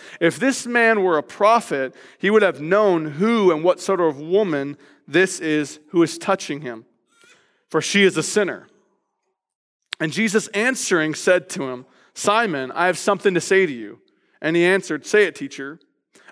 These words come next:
"A certain money lender had two debtors. One owed five hundred denarii and the other fifty.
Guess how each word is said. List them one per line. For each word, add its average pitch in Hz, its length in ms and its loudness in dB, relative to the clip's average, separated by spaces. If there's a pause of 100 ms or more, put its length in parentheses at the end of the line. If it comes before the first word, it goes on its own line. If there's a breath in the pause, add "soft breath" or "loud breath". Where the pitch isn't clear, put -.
"A 170 80 -2
certain 254 420 -4
money 233 380 0
lender 170 540 2
had 165 260 -2
two 214 300 -6
debtors. 160 580 -2 (280 soft breath)
One 214 300 2 (140)
owed 208 420 4
five 202 380 2
hundred 208 300 0
denarii 156 500 -4
and 151 160 -8
the 156 80 -4
other 170 240 2
fifty. 135 500 -4